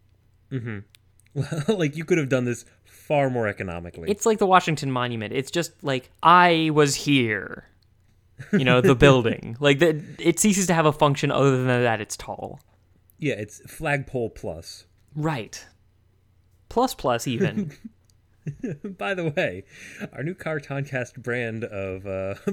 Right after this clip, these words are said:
Speaker 1: <laughs> flagpole pluses, they're little flagpoles you can put at the top of regular flagpoles.
Speaker 2: I
Speaker 1: Moving
Speaker 2: invented,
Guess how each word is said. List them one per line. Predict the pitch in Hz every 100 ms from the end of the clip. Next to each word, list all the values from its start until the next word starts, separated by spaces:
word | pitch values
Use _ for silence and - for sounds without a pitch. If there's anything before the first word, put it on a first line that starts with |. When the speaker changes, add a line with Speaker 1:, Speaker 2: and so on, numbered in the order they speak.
| 147
Speaker 1:
<laughs> | 143 -
flagpole | - 135 135 123 110
pluses, | - 127 - 92 90 - _ _ _ -
they're | 120
little | 135 131
flagpoles | 131 120 - 135
you | 120
can | -
put | 117
at | 110
the | -
top | 101 104
of | 98
regular | 82 95 120
flagpoles. | - 127 - 151 151 _ _ - - _
Speaker 2:
I | -
Speaker 1:
Moving | 214 320
Speaker 2:
invented, | 403 330 247